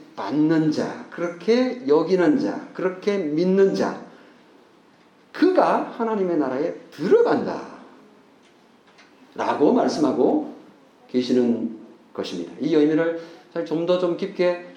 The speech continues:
설교할 필요도 있지만 그렇게 시간이 없기 때문에 요 정도로 지나가는데, 어, 정말로 이 어린아이들이 조금 있다가 예수님으로부터 안수를 받고 그리고 복을 받습니다.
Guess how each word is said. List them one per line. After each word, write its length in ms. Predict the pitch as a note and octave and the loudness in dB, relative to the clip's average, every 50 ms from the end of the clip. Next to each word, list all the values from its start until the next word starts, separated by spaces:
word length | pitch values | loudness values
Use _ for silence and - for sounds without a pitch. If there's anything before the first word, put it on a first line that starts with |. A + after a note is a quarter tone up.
| - - - | -20 -20 -12
설교할 380 | - - F3+ E3+ E3+ E3 D#3+ D3+ | -4 -2 0 2 2 2 2 2
필요도 220 | E3+ E3+ D#3+ D3+ | 0 0 2 2
있지만 220 | D3 C#3+ C#3+ C#3+ B2+ | 0 0 0 -4 -4
그렇게 460 | D3+ C#3+ - - D#3 C#3+ C3 B2+ - | -4 -4 -4 -2 -2 0 0 -2 -6
시간이 500 | - - - D#3 D#3 D3 D3 D3 D3 - | -10 -8 -4 0 2 4 4 2 2 2
없기 400 | - A2 A#2+ A#2+ - - F#3 - | 0 0 0 0 -2 -4 -6 -4
때문에 680 | - C#3+ B2 A#2 A#2 A#2 C3+ D#3 D3+ B2 G2 - - - - - | -2 0 0 2 2 2 4 4 2 2 0 -4 -6 -10 -8 -4
요 100 | A#2+ C3 | -2 0
정도로 400 | C#3 D3+ D3+ C3+ C3 B2+ C3 B2+ | 2 2 2 2 2 0 0 -2
지나가는데, 840 | B2 B2+ C3 C3 C3+ B2+ A2+ G#2+ G2+ F#2 F#2 F#2+ A#2 G#2+ - - - - - - _ - - - - - - - - - | -2 -2 -2 -2 0 0 0 -2 -2 -4 -2 0 0 -2 -2 -6 -10 -16 -20 -20 _ -20 -20 -20 -20 -20 -20 -20 -10 -6
어, 80 | G3 - | -6 -4
정말로 1000 | - F3 F3+ F#3+ A3+ B3+ C4 C4+ C4+ C4 D4 D#4+ F#4 F#4 F4+ - - - - - - | -2 -2 0 0 2 2 2 4 4 4 4 4 4 2 0 -2 -8 -12 -16 -14 -6
이 240 | F3 G3+ A3+ B3 B3 | -2 0 2 2 2
어린아이들이 1080 | G#3+ - - C3+ D3+ D#3 F3+ G#3 F#3+ D#3 C3 C3 C#3+ D3+ D3+ C3 C3 D#3 D#3 B2+ A#2 - | 2 2 4 4 4 4 4 4 4 4 4 4 4 2 2 2 0 2 0 0 0 -2
조금 240 | - E3+ F#3+ F#3+ | -2 0 2 2
있다가 340 | F3+ F3+ - F#3 F#3 F3 D#3 | 0 0 2 2 2 4 4
예수님으로부터 800 | D3 D3 D3 F#3 F3+ F3 E3+ D#3+ D#3 D3+ C#3+ D3 D3+ F3 F3+ F3+ | 2 2 2 0 -2 -2 0 0 0 0 0 0 -2 0 0 0
안수를 600 | - B2+ C#3 D3+ E3+ E3+ D#3 - F#3 F#3 F3+ F3+ | 2 2 2 2 2 0 0 0 0 2 2 2
받고 720 | D3+ B2+ C3 - - G3 G#3+ C#4 E4 F#4+ G4+ G4 - - - - - _ _ _ _ _ - - - - - - | 2 0 0 0 2 4 4 4 4 2 0 -2 -8 -12 -18 -20 -20 _ _ _ _ _ -20 -20 -20 -20 -16 -6
그리고 380 | - F#3+ G3 G#3 B3+ D4+ C#4+ - | -2 0 2 4 4 2 2 4
복을 680 | F#3+ F#3+ G#3 F#3+ G#3+ A#3 B3+ C#4+ F4 - - - - - - - - - - _ - _ _ - | 2 2 4 4 4 4 4 4 2 2 0 -6 -10 -14 -18 -20 -20 -20 -20 _ -20 _ _ -10
받습니다. 580 | - A#2+ B2 - - - C4 G3+ - - - | -6 -6 -4 -4 0 0 2 2 2 0 0